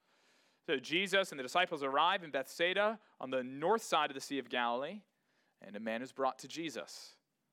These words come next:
And people beg Jesus to touch the man, meaning they want him to touch him healingly. And Jesus begins this very tactile healing process. And then he asks at the end of verse twenty-three,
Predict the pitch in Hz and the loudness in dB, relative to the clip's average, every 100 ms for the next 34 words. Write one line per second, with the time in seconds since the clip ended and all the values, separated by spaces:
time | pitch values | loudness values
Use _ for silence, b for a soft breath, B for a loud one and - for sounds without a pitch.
0 | _ _ _ _ - 113 131 135 113 160 | _ _ _ _ -16 -8 -4 -4 0 2
1 | 180 160 135 131 143 - 127 - 190 - | 2 0 -4 -4 -6 -8 -6 0 0 0
2 | 135 110 104 160 196 _ _ _ _ _ | -6 -4 -6 -8 -12 _ _ _ _ _
3 | _ _ 113 123 113 113 123 113 95 - | _ _ -8 -6 -4 -4 -6 -8 -12 -14
4 | _ - 151 - 131 117 - 196 131 98 | _ -4 -4 -2 -6 -6 -4 0 0 -4
5 | 98 170 - _ _ _ _ _ _ _ | -12 -14 -18 _ _ _ _ _ _ _
6 | _ _ _ _ _ - 160 160 202 208 | _ _ _ _ _ -2 0 0 0 -2
7 | - 170 226 165 147 180 190 - - - | -4 0 0 0 -4 2 2 2 -4 0
8 | 202 - - 156 156 160 208 220 180 139 | 0 -2 -2 0 2 -2 -2 0 0 -2
9 | 131 117 - 127 220 - - _ b b | -2 -2 -2 -4 -4 -10 -18 _ b b
10 | b b b b b - - 196 180 190 | b b b b b -10 -4 4 4 4
11 | - 160 156 160 170 151 147 - 170 147 | 0 -4 0 0 0 0 -2 -2 -4 -4
12 | - 170 131 160 | -4 -2 -2 -4